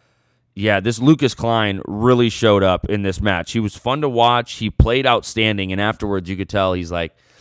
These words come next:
it looked like he felt like he let one slip away, which I believe he did.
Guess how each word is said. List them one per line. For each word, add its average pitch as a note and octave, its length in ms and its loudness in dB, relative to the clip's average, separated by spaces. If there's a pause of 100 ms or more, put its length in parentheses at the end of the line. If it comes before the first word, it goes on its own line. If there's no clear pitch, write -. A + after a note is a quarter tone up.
(200)
it A2+ 100 0
looked C3 320 2
like A2+ 220 2
he A2+ 260 -2
felt G2 380 0
like F2+ 140 -4
he G#2+ 140 -6
let F#2 220 0
one F2 140 -8
slip G2 240 -2
away, D#2+ 260 -2
which D#2 180 -6
I G#2 200 4
believe F#2 320 -2
he E2+ 160 -6
did. D#2 260 -4